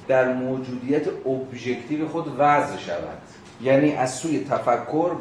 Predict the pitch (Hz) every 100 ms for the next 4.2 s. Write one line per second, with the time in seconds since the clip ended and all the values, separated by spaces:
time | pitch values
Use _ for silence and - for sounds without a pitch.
0 | - 120 135 170 170 147 151 143 139 143
1 | 139 117 123 143 143 143 123 120 117 117
2 | 143 143 143 127 123 110 127 127 - -
3 | - 110 117 117 117 117 117 113 117 131
4 | 151